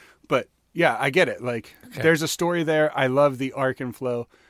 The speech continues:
Speaker 1: I don't hate this as much as I'm, I'm pushing back on you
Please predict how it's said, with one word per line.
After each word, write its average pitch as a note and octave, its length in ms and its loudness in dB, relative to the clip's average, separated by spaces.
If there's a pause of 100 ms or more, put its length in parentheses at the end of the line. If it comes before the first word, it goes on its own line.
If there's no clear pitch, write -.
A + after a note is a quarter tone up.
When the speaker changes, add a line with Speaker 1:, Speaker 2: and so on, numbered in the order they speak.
(440)
Speaker 1:
I D3 200 2
don't D#3 320 0
hate C#3 240 0
this C#3 200 0
as A#2+ 120 -2
much B2+ 240 -2
as A#2+ 120 0
I'm, A#2+ 320 0 (360)
I'm A2+ 180 -4
pushing A#2+ 400 -2
back A2+ 340 -2
on C3+ 200 -4
you C#3 240 -6